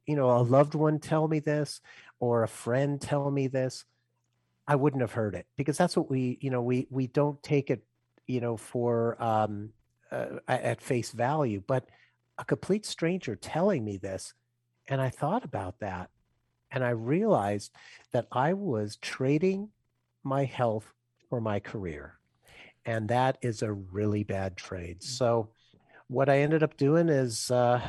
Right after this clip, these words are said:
Speaker 1: I thought about that long and hard all day that day. And, uh, two days later, when I got out of the hospital, uh, I resigned, and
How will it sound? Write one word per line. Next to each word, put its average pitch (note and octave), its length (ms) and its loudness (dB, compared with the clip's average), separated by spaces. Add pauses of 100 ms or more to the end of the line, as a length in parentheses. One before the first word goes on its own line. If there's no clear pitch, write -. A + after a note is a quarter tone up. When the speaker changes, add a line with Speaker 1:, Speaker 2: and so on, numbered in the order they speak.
Speaker 1:
I A#2+ 140 0
thought C3 560 4
about C3+ 300 4
that C3 200 4
long C3 300 4
and C3+ 80 0
hard C3+ 240 4
all B2 180 6
day A#2+ 380 2 (180)
that A2+ 260 -2
day. G#2 360 -2 (200)
And, A#2+ 480 -2
uh, A2+ 380 2 (300)
two C#3 180 0
days C#3 280 2
later, C3 340 4
when A#2+ 160 0
I A2+ 80 0
got A#2 240 2
out C3 160 2
of B2 80 -4
the B2+ 100 2
hospital, B2+ 680 0 (480)
uh, A2 320 2
I A2+ 120 0
resigned, A#2 600 0 (520)
and A#2+ 480 0